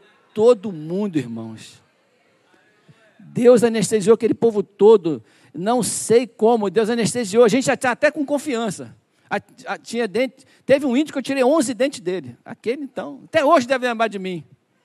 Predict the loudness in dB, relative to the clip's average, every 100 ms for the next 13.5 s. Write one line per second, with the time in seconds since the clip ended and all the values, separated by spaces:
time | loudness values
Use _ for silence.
0 | _ _ _ _ _ _ _ _ _ _
1 | _ _ _ _ -20 -20 -20 -20 -20 -20
2 | _ _ _ _ _ _ _ _ -14 -10
3 | -10 -2 -2 -2 -4 -4 -4 -2 -4 -4
4 | -8 -4 -4 -4 -6 -4 -4 -4 -6 -6
5 | -6 -6 -6 -6 -6 -4 -4 -4 -2 -2
6 | -2 -6 -8 -4 -4 -4 -4 0 0 0
7 | -2 -2 -2 -2 -4 -2 -4 -4 -8 -2
8 | -2 0 -2 -2 -4 -4 -8 _ _ _
9 | _ _ _ _ _ _ -20 -20 _ _
10 | _ -8 -2 -2 -2 -6 0 0 0 0
11 | -2 -2 -10 _ _ _ _ _ _ _
12 | _ _ _ _ _ _ _ _ _ _
13 | -14 -2 0 0